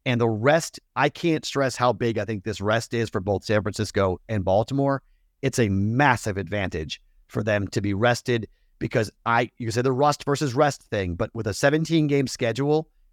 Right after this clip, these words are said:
having essentially three weeks off is what these teams had because week eighteen was nothing. They didn't play anybody.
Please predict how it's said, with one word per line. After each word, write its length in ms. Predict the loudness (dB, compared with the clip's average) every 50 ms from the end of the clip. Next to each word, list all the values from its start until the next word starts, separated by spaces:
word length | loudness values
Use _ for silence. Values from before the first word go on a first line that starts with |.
| _ _ _ _
having 540 | -2 0 2 2 2 2 2 0 0 -2 -6 _
essentially 480 | 0 2 2 2 2 2 0 0 0 -2 -4
three 240 | -2 0 2 2 4
weeks 280 | 4 4 2 2 0 -2
off 380 | 0 2 2 2 0 0 -8 -18 _ _ _ _
is 140 | -6 -4 0
what 180 | 0 -2 0 0
these 160 | -2 -2 0
teams 260 | 0 0 0 0 2
had 240 | 2 2 2 2 2
because 200 | 0 -4 -6 -2
week 220 | 0 0 2 2
eighteen 420 | 0 0 0 -2 -2 0 2 2 2
was 160 | 0 -2 0
nothing. 460 | 2 2 2 2 2 0 0 0 -2 -6 _ _
They 80 | -4 0
didn't 200 | 0 0 0 0
play 240 | 0 0 0 2 2
anybody. 480 | 0 0 2 2 2 2 2 0 -2